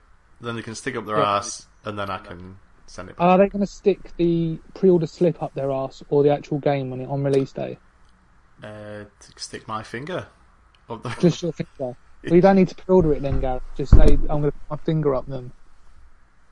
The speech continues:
Speaker 2: Okay?
Speaker 1: Yeah.
Speaker 2: Right. So, um, when,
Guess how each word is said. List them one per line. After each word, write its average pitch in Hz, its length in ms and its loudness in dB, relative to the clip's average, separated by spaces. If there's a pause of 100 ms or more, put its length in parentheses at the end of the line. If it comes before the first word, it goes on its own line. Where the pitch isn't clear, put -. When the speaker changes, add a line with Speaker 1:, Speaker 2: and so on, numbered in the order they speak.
(300)
Speaker 2:
Okay? 170 340 2 (920)
Speaker 1:
Yeah. 110 160 -6 (720)
Speaker 2:
Right. 156 240 2 (480)
So, 202 340 6 (400)
um, 170 460 2 (1700)
when, 170 300 2